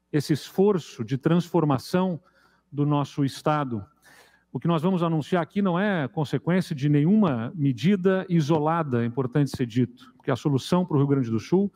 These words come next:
não vem a partir de medidas isoladas, vem de um conjunto de medidas eh, é uma série de ações que são empreendidas, como eu disse, que, que também não se iniciaram,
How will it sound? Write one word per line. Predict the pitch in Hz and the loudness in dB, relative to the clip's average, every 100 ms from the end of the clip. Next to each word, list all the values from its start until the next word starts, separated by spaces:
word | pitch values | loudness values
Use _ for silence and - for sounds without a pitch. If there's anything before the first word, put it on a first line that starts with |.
| _ - - | _ -20 -4
não | 151 127 | 0 2
vem | 175 | 2
a | 196 | 2
partir | - 135 - 151 | 0 -2 0 0
de | 135 | 2
medidas | 131 120 139 131 117 | 2 2 2 2 2
isoladas, | 120 117 113 101 | 0 2 0 -2
vem | 98 135 | 0 0
de | 147 | 2
um | 156 | 0
conjunto | - 185 170 135 147 254 247 - 113 | 0 2 4 6 6 6 4 2 -2
de | 110 | 2
medidas | 127 113 113 165 117 98 - - _ _ - - - - - - | 2 2 2 2 0 -12 -14 -20 _ _ -20 -20 -20 -20 -20 -4
eh, | 135 127 123 131 156 | 0 2 0 -4 -2
é | |
uma | 131 139 | 0 0
série | - - 220 202 | 0 2 2 2
de | 139 120 | 2 0
ações | 104 165 170 170 - | 0 0 2 2 -2
que | 123 | -2
são | 143 143 | 2 2
empreendidas, | 131 139 120 107 185 185 | 2 0 0 0 0 0
como | 147 127 | 0 0
eu | |
disse, | 156 - | 0 -4
que, | 156 | -10
que | 135 | -6
também | 131 123 143 160 156 _ _ | -2 0 2 0 -6 _ _
não | 143 143 | 0 0
se | - | 2
iniciaram, | 139 135 - 185 190 135 | 2 2 0 0 2 0